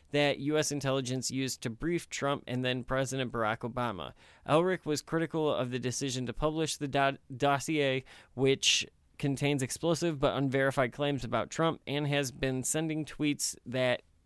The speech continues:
question some of the allegations in the document. Um, similar refudiations are present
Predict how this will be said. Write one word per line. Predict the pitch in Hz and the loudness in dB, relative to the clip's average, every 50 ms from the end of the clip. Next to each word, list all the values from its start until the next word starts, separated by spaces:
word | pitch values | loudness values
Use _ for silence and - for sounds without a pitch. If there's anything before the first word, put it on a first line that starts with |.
| _ - | _ -16
question | - - 190 185 190 - - 190 190 185 | -6 -2 0 0 0 0 0 -2 -2 -2
some | - - 156 156 156 | 0 -2 -2 -2 -2
of | 143 | 0
the | 143 139 | 0 2
allegations | 123 135 135 135 131 123 123 123 - 135 131 127 110 | 4 4 4 2 2 0 0 -2 0 -2 -2 -4 -4
in | 95 110 123 | -4 -4 -4
the | 120 117 | -4 -2
document. | 110 113 101 104 - 107 101 95 78 - - - - - - - - - - | -2 -2 -2 -2 -2 -4 -6 -6 -6 -8 -10 -18 -20 -20 -20 -20 -20 -16 -8
Um, | - 117 123 120 120 120 117 117 117 - | -4 -2 0 0 0 0 0 -2 -4 -2
similar | - - - 175 185 180 175 170 170 170 151 - - - | 0 0 0 2 2 0 0 0 0 -2 -4 -6 -10 -10
refudiations | 120 113 139 131 - - 160 160 147 143 135 139 131 - 135 135 120 123 | -6 -4 -4 -4 -2 -2 -2 0 2 2 2 2 2 0 -2 -2 -2 -2
are | 117 | -4
present | - - - 131 135 120 131 135 107 | -4 -2 -2 -2 0 0 -2 -4 -4